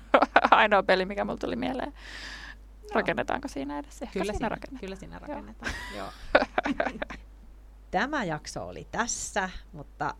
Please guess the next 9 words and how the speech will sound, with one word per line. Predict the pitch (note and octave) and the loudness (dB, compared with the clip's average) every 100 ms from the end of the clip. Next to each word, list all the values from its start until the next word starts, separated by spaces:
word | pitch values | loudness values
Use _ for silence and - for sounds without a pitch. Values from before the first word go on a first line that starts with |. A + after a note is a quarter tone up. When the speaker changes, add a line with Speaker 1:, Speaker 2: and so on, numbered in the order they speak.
| E3+ | -10
Speaker 2:
nyt | D#3+ - | -10 -8
tietysti | C3+ C3 D#3 - - - - | -8 -8 -12 -12 -14 -12 -8
aika | D#3 D3 | -6 -6
monella | D3+ D#3 D3 C#3 | -6 -4 -4 -4
varmaan | C#3 D3 D#3+ C3+ - | -4 -4 -6 -8 -6
sormet | F#3+ F#3 D3+ - | -4 -4 -6 -4
syyhyää | A#3 A3+ F#3+ F3+ E3 | 0 0 2 2 2
jo | E3 | 0
kuunnella | E3 D#3+ D#3 D#3 | -4 -4 -4 -2